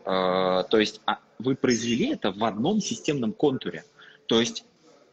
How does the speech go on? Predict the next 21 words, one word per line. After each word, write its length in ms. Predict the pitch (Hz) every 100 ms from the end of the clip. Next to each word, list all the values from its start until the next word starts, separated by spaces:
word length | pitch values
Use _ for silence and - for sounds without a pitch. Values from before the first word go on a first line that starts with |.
| _ _ _ _ -
может 320 | 135 147 151
быть, 160 | 175
вы 60 | 170
себе 220 | 160 165
спросите 440 | 160 185 180 - 160
откровенно 680 | - 165 165 156 147 147
и 60 | 147
выяснится, 440 | 165 151 151 -
что, 220 | - 151 151
может, 260 | 151 -
я 100 | 196
хотел 380 | - 151 359 359
на 100 | 139
самом 240 | - 101 92
деле 180 | 90
тату, 280 | - 90 - - -
да, 180 | 104 196 - - -
то 60 |
есть, 120 | 110 -
а 100 | 107
тату-, 420 | 156 - 233